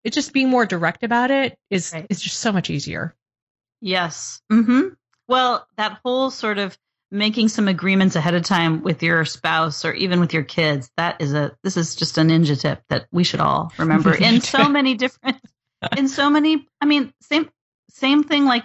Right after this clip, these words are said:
Speaker 2: even when you're shopping or when you're doing anything together,
Speaker 1: Mm-hmm.
Speaker 2: it's really great to just have a couple agreements ahead of time before you start so that you're not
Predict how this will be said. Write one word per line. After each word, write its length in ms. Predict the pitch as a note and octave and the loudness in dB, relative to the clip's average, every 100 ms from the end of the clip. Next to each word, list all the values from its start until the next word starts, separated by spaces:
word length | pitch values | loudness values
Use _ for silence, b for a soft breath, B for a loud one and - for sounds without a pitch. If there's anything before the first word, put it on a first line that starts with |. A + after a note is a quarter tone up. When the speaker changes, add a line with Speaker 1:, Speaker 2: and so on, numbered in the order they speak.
| - | -6
Speaker 2:
even 220 | G#3 F#3+ | -6 -4
when 140 | G#3 A#3 | -2 0
you're 140 | B3 | 0
shopping 640 | B3 D4 G4 - D3 C#3 E3 | 0 0 -2 0 0 0 0
or 80 | |
when 160 | F#3+ A#3 | 2 4
you're 80 | A#3+ | 4
doing 320 | G#3 B3+ A#3+ | 2 2 0
anything 420 | A#3+ F#4+ F#4+ F3 | 0 0 0 0
together, 240 | F#3+ F3 D#3+ | 2 4 4
Speaker 1:
Mm-hmm. 60 | E3+ | 2
Speaker 2:
it's 140 | F#3 | 2
really 180 | A3+ A3+ | 2 0
great 280 | G3 F#3 E3 | 0 -2 -2
to 80 | - | -8
just 280 | F#3 - _ _ _ _ _ - | -8 -8 _ _ _ _ _ -4
have 140 | E3+ | -2
a 40 | |
couple 280 | G3 A#3 C4 | 0 0 0
agreements 420 | B3+ B3+ A#3+ A#3+ | 2 2 2 2
ahead 200 | A#3 B3 | 0 0
of 100 | A3 | -2
time 200 | - E3+ | -2 -2
before 240 | E3+ - F#3+ | -2 -4 -2
you 80 | G#3+ | -2
start 440 | - A3+ E3 - | -2 -2 -2 -4
so 80 | F3 | -12
that 120 | E3 | -10
you're 100 | E3+ | -6
not 260 | F3 F3 | -2 -2